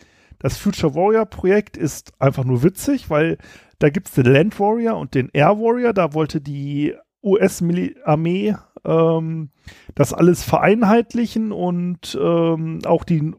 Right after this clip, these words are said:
Pilotenausrüstung verbessern. Der Air Warrior sieht direkt aus, als ob er aus einer Battletech-Serie entsprungen ist.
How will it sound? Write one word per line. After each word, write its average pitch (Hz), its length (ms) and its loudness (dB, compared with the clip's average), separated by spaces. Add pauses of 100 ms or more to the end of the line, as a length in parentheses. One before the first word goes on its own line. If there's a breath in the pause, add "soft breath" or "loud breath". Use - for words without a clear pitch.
(100)
Pilotenausrüstung 214 1120 -2
verbessern. 214 580 -2 (440 loud breath)
Der - 380 2
Air 226 240 4
Warrior 233 360 4
sieht 170 280 -4
direkt - 280 -2
aus, 185 160 -4
als 170 80 -8
ob - 140 -8
er 160 60 -2
aus 156 160 -4
einer 139 100 0
Battletech-Serie 214 1040 -2
entsprungen 240 680 -8
ist. - 380 -4